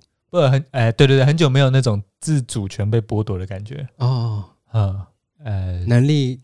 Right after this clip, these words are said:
Speaker 2: 够大了。
Speaker 1: 能力够大了。
Speaker 2: 嗯。
Speaker 1: 嗯，因为当你看着四五十个人把内裤戴在头上的时候，
Speaker 2: 嗯。
Speaker 1: 你就不会想要回到<laughs> 把内裤戴在自己头上的时候了。对。<laughs> 是吧？
Speaker 2: 嗯。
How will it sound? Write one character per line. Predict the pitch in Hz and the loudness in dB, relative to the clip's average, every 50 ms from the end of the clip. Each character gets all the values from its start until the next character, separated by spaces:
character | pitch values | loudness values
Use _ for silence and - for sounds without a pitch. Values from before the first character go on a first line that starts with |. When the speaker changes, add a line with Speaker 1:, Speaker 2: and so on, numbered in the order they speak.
| _ _ | _ _
Speaker 2:
够 | - 139 131 120 | 0 2 2 2
大 | 110 123 120 110 95 | 2 0 -2 -4 -4
了。 | 95 98 107 | -8 -8 -2
Speaker 1:
能 | 107 107 107 | 0 2 4
力 | 117 120 110 | 4 6 6
够 | 120 110 101 | 6 6 6
大 | 95 98 92 | 4 0 -2
了。 | 98 123 120 | -4 -6 -6
Speaker 2:
嗯。 | 107 110 127 139 151 151 147 143 131 | -6 -6 -6 -6 -8 -10 -12 -8 -4
Speaker 1:
嗯， | 107 101 95 92 92 98 101 - _ _ _ - | -2 -2 -2 -2 -4 -8 -10 -12 _ _ _ 4
因 | 143 151 | 6 6
为 | 143 | 6
当 | - 147 147 135 | 6 4 4 2
你 | 113 | 2
看 | - 135 131 120 | 2 2 2 2
着 | 107 110 101 101 - _ _ _ _ _ _ | 2 0 0 -2 -4 _ _ _ _ _ _
四 | - - 170 | -6 -4 -2
五 | 139 113 110 | -2 0 -2
十 | 104 - 117 | -2 -2 -2
个 | 107 98 | -2 0
人 | 107 104 101 104 | 0 0 0 0
把 | 101 101 95 92 98 - _ _ _ - | -2 -2 -2 -4 -6 -10 _ _ _ -2
内 | 143 127 | 2 4
裤 | 120 - - | 4 4 6
戴 | - | 6
在 | 135 127 120 | 4 4 4
头 | - 104 104 | 2 0 0
上 | 117 120 110 | 2 2 0
的 | 104 | 0
时 | 98 110 | 0 0
候， | 113 107 | 0 0
Speaker 2:
嗯。 | 101 | 2
Speaker 1:
你 | 120 | 4
就 | 110 101 | 2 2
不 | 104 - 117 | 2 4 4
会 | 117 123 | 4 4
想 | 117 - 107 | 4 2 2
要 | 113 113 | 2 2
回 | 101 110 95 | 2 0 -2
到 | 92 113 110 101 101 104 98 - - - - - - 330 - | 0 0 0 0 0 -2 -6 -8 -12 -16 -18 -14 -14 -14 -10
<laughs> | - - - - - 427 143 123 - - - | -6 -6 -6 -6 -6 -10 -14 -14 -14 -6 -2
把 | 107 101 - - - - - 151 - | -2 -2 -2 -6 -10 -12 -12 -2 4
内 | 160 147 | 4 4
裤 | 131 - 139 | 6 6 4
戴 | - 131 123 | 4 4 4
在 | 123 | 4
自 | 117 | 4
己 | 123 113 | 0 0
头 | 107 104 101 | 0 0 0
上 | 107 113 107 | 2 2 0
的 | 101 | 0
时 | 98 104 95 | -2 -4 -4
候 | 98 101 104 127 | -4 -6 -6 -6
了。 | 135 262 - - _ - _ _ | -8 -8 -8 -10 _ -20 _ _
对。 | - 349 339 - - - - 143 220 - - - - - - - - - - - - 349 - - - - - - 370 - - - 202 196 | 2 2 2 2 -2 -6 -2 -2 -2 -2 -2 -6 -2 0 0 0 2 0 -4 2 4 4 4 6 4 4 4 4 2 2 4 2 2 2
<laughs> | |
是 | - 196 180 | 4 2 2
吧？ | - - 107 - - _ _ _ - | 2 0 -4 -8 -12 _ _ _ 0
Speaker 2:
嗯。 | 131 131 127 127 131 | 2 4 4 4 2